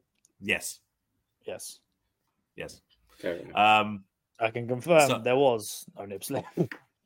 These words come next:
Speaker 1: Yeah. Um, so, uh, Julia Hart has come a,
Speaker 2: It made
Speaker 1: come a long way.
Speaker 2: sense. It
Speaker 1: Julia
Speaker 2: made
Speaker 1: Hart's come a
Speaker 2: sense.
Speaker 1: long, yeah,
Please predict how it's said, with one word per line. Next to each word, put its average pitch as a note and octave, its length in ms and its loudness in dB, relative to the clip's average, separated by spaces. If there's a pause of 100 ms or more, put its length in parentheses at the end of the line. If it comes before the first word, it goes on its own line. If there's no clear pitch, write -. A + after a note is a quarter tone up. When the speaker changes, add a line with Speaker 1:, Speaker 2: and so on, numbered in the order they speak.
(380)
Speaker 1:
Yeah. - 1200 -4
Um, G#2 260 -6 (300)
so, F#2 300 -8 (500)
uh, G2+ 360 -6
Julia G3+ 340 -6
Hart F#3 300 6 (320)
has C3 300 -10 (380)
come A#2 160 -2
a, A2 140 -6
Speaker 2:
It C3 100 -6
made E3 120 4
Speaker 1:
come - 80 0
a - 120 2
long D3+ 140 6
way. C3+ 160 0
Speaker 2:
sense. - 140 -6 (460)
It B2+ 140 -2
Speaker 1:
Julia C3 60 -6
Speaker 2:
made D#3 200 6
Speaker 1:
Hart's F3+ 180 2
come D3 200 6
a C3+ 60 -12
Speaker 2:
sense. - 40 -10
Speaker 1:
long, C3+ 100 -4 (720)
yeah, D3 160 -8